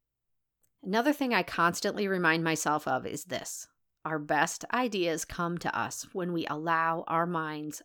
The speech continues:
to wander. Those ideas lie just beyond the horizon of boredom. We give ourselves permission to be bored.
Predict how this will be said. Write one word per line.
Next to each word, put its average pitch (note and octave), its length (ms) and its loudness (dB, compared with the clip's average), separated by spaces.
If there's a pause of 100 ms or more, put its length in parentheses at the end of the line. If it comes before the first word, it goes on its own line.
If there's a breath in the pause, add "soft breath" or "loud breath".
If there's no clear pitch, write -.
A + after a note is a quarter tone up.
(140)
to - 120 -8
wander. D3 580 -6 (880)
Those A3 240 4
ideas G#3+ 560 6
lie E3+ 300 8
just F#3+ 440 0
beyond F#3 500 8
the F#3+ 100 2
horizon D#3+ 840 2 (280)
of D3+ 180 -10
boredom. D3+ 520 0 (840)
We G3+ 140 0
give F#3+ 260 6
ourselves F3+ 760 4 (180)
permission E3 720 2 (180)
to - 120 -6
be E3+ 140 2
bored. E3 480 4